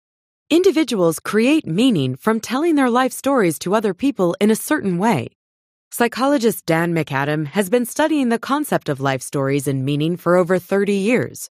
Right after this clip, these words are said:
He believes that a person's narrative identity, or the story that they create about themselves, is constructed by focusing on the most significant events that have taken place in their life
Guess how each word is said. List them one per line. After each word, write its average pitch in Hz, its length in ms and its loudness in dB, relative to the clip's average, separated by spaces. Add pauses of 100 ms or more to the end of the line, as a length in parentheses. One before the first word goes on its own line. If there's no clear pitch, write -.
(340)
He 359 160 4
believes 165 440 2
that 170 140 2
a 165 80 2
person's 180 520 -2
narrative 175 560 0
identity, 156 720 -2 (200)
or 165 100 2
the 139 120 -2
story 170 380 2
that 143 160 -2
they 147 120 -2
create 156 400 0
about 147 240 -2
themselves, 131 580 -4 (280)
is 254 120 0
constructed 262 640 0
by 214 140 2
focusing 208 560 -2
on 185 80 0
the 190 80 0
most 190 240 0
significant 247 600 -2
events 190 380 -2
that 180 160 -2
have 180 100 0
taken 208 360 -2
place 269 320 -4
in 202 80 0
their 175 160 0
life 170 340 0